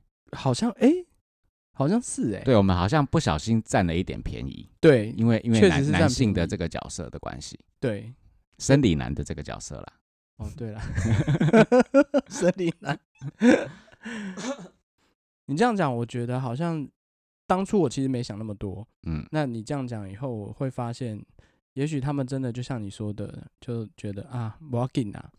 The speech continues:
Speaker 2: 对，他也是长子长孙啊，也很重要，我们
Speaker 1: 对啊。
Speaker 2: 怎么可以把他留在台北？
Speaker 1: 对啊。
Speaker 2: 嗯。
Speaker 1: 他们家的人也是会想
Speaker 2: 啊，你记不记得，
Speaker 1: 需要他。
Speaker 2: 你记不记得我妈那时候说，
Speaker 1: 嗯。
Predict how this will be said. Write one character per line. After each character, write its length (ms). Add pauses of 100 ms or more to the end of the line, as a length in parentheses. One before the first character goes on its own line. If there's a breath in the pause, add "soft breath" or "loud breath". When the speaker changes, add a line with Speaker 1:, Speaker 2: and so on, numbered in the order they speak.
(120)
Speaker 2:
对， 220
他 160
也 100
是 340 (240)
长 160
子 120
长 240
孙 260
啊， 240
也 140
很 160
重 260
要， 140
我 40
们 140
Speaker 1:
对 80
啊。 20
Speaker 2:
怎 80
么 100
可 120
以 40
把 140
他 120
留 160
在 160
台 200
北？ 180 (260)
Speaker 1:
对 220
啊。 280
Speaker 2:
嗯。 220 (380)
Speaker 1:
他 140
们 140
家 180
的 120
人 140
也 100
是 140
会 120
想 120
Speaker 2:
啊， 80
你 160
记 200
不 100
记 160
得， 180
Speaker 1:
需 0
要 60
他。 140 (260)
Speaker 2:
你 160
记 120
不 60
记 120
得 80
我 60
妈 160
那 140
时 100
候 160
说， 360 (460 soft breath)
Speaker 1:
嗯。 200